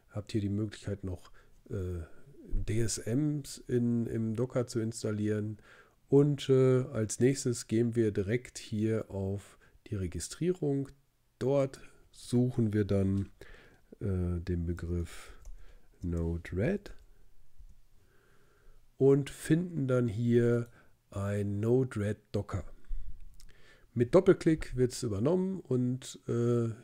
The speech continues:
hier im Abbildreiter runtergeladen. Das sind so knapp neunhundertfünfzig M B. Äh, das dauert eine Zeit, bis er das lädt. Man sieht dann hier so eine schöne Animation. Ja, was heißt schöne Animation? Man sieht hier eine Animation, wie,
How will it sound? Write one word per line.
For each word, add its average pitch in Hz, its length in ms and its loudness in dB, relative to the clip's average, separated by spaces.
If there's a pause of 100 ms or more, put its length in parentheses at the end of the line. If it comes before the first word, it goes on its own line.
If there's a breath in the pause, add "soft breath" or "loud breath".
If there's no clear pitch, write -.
(120)
hier 127 640 6
im 113 400 2 (140)
Abbildreiter 123 1000 2
runtergeladen. 123 960 2 (360 loud breath)
Das 104 140 -10
sind 120 120 -2
so 120 220 2
knapp - 480 -4 (200)
neunhundertfünfzig 117 1000 0
M 104 160 -2
B. 147 300 4 (680 loud breath)
Äh, 110 260 0
das 104 220 -8
dauert 131 380 6
eine 117 100 0
Zeit, 117 480 2
bis 113 220 -2
er 104 60 2
das 95 180 -2
lädt. 131 360 4
Man 104 200 -2
sieht 113 180 -4
dann 107 140 -2
hier 110 180 0
so 107 120 -2
eine 101 120 -2
schöne 113 380 -2
Animation. 107 920 -2
Ja, 80 140 -8
was - 160 -12
heißt 85 240 -8
schöne 104 300 -2
Animation? 95 640 -4
Man 87 120 -6
sieht 92 220 -6
hier 98 440 -4
eine 92 200 -4
Animation, 104 880 -4
wie, 92 420 -2